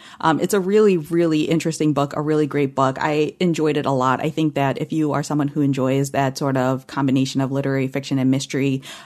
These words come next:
um, if you like sort of that darker Southern Gothic sort of feeling to a book, then I think that this one would be one that's totally up your alley. And again, that's The Gone Dead by Chanel Benz.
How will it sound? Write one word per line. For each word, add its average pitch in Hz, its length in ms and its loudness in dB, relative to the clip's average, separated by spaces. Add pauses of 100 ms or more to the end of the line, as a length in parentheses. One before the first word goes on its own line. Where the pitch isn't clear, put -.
um, 143 180 2
if - 140 -4
you 175 120 2
like 151 220 0
sort 151 220 -2
of 139 80 -6
that 135 400 0
darker 139 640 0
Southern 139 680 0 (240)
Gothic 139 440 -2
sort 143 240 -4
of 135 80 -4
feeling 202 380 0
to 208 140 0
a 202 60 2
book, 202 200 2
then 147 340 0
I 165 100 -4
think 156 220 -2
that 139 380 -2 (220)
this 139 200 -6
one 139 220 0
would 139 180 -4
be 135 160 -6
one 127 240 -4
that's 123 200 -6
totally 135 300 -2
up 135 160 -8
your 135 160 -4
alley. 147 420 0 (280)
And 156 100 0
again, 139 240 2
that's 139 200 -2
The 151 100 -6
Gone 143 340 0
Dead 135 340 -2
by 127 160 -4
Chanel 123 380 -4
Benz. 104 460 -10